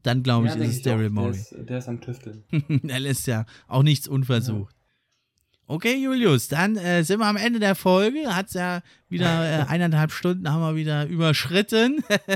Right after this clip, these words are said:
Speaker 1: <laughs> Trotz aller Vorsätze, dass wir's ein bisschen kürzer machen. Aber ja, gab ja auch unheimlich viel
Speaker 2: So ist
Speaker 1: zu
Speaker 2: es.
Speaker 1: besprechen. Und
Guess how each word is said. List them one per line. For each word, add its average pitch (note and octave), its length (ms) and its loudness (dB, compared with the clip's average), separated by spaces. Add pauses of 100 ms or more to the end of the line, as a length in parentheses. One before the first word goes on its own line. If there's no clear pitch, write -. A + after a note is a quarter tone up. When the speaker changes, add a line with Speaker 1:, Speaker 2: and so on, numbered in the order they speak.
Speaker 1:
<laughs> - 440 -12
Trotz F3+ 320 -4
aller E3+ 500 2 (220)
Vorsätze, F3+ 680 0
dass D#3 200 -2
wir's D#3+ 160 -4
ein D3+ 60 -4
bisschen D3+ 220 -4
kürzer E3 360 0
machen. D3+ 360 -2
Aber C3+ 340 -2 (180)
ja, A#2+ 240 -2
gab B2 220 -4
ja C3+ 120 0
auch C3+ 140 2
unheimlich D#3 600 2
viel D#3+ 140 0
Speaker 2:
So D3+ 60 0
ist - 60 -2
Speaker 1:
zu C#3+ 60 0
Speaker 2:
es. C3+ 60 -2
Speaker 1:
besprechen. B2 680 -2
Und G#2 280 -8